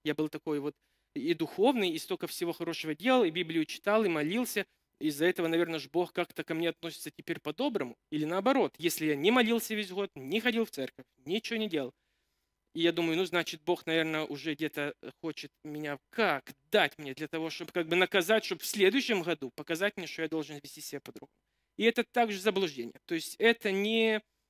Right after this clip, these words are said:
наша праведность. Мы должны понять, что наша с вами праведность, она уже забракована, она уже негодна.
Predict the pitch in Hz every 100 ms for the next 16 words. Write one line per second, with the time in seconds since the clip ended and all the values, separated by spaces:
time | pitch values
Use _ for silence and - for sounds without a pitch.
0 | - 214 233 202 - 226 214 196 180 -
1 | 202 208 180 170 185 196 202 - 151 170
2 | 214 185 - - 147 147 226 214 202 -
3 | 165 196 190 _ - 190 156 208 185 151
4 | 175 175 - 170 135 139 151 156 151 139
5 | 196 202 - _ _ 165 185 139 160 123
6 | _